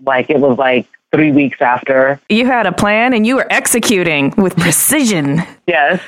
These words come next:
Speaker 1: it's been a plan the whole entire time.
Speaker 2: <laughs>
Speaker 1: I know, I'm crazy. So,
Speaker 2: I love it.
Speaker 1: yes, I moved to New York and I was like, "Okay, I'm gonna find a job. I don't know what I'm gonna do," but, and I didn't know anyone in New York.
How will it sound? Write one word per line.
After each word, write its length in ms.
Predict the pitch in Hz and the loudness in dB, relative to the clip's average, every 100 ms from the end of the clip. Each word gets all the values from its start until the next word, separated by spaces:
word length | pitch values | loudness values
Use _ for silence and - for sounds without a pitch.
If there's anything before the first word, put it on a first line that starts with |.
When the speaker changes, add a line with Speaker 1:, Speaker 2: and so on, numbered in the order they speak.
| - | -2
Speaker 1:
it's 180 | 185 185 | -2 2
been 140 | 214 | 0
a 80 | 202 | 0
plan 420 | 220 202 185 190 | 0 0 2 2
the 100 | 180 | 0
whole 380 | 165 170 170 170 | -2 0 2 2
entire 480 | 151 160 156 143 147 | 0 -2 0 0 0
time. 420 | 147 139 127 277 - 277 285 | 0 -2 -2 -4 -4 -6 -6
Speaker 2:
<laughs> 280 | - - - | -8 -10 -2
Speaker 1:
I 60 | 143 | 0
know, 300 | 131 131 131 | 2 0 0
I'm 120 | 143 | -2
crazy. 540 | 139 143 135 135 123 135 - - _ - | -2 0 2 2 0 -2 -16 -20 _ -4
So, 80 | 214 | 0
Speaker 2:
I 160 | 196 196 | 2 2
love 240 | 190 185 | 2 0
it. 180 | 180 - | -2 -2
Speaker 1:
yes, 360 | 185 170 151 165 - _ - | 0 2 2 0 -8 _ -2
I 100 | 170 | -2
moved 240 | 175 180 | 2 0
to 60 | 254 | 2
New 100 | 233 | 2
York 460 | 214 175 175 202 - 226 | 4 4 2 0 -4 -2
and 400 | 156 160 156 165 | 0 0 0 2
I 80 | 165 | 0
was 100 | 165 | 0
like, 140 | 165 170 | 0 -2
"Okay, 140 | 170 | -2
I'm 100 | 151 | -2
gonna 140 | 139 | -2
find 420 | - 147 143 147 - | -2 0 0 -2 -8
a 240 | _ 135 | _ -2
job. 260 | 127 127 - - | 0 -2 -4 -4
I 40 | |
don't 100 | 151 | 0
know 100 | 151 | 2
what 80 | 156 | 2
I'm 80 | 160 | 2
gonna 160 | 160 | 2
do," 340 | 156 147 147 135 | 2 2 2 2
but, 300 | 135 131 127 | 2 2 2
and 100 | 147 | 0
I 80 | 165 | 0
didn't 140 | 175 | 2
know 140 | 156 151 | 2 2
anyone 640 | 156 147 123 120 120 123 - | 2 2 0 -2 -8 -14 -2
in 80 | 127 | 0
New 60 | |
York. 400 | 123 123 117 82 | 2 2 2 -2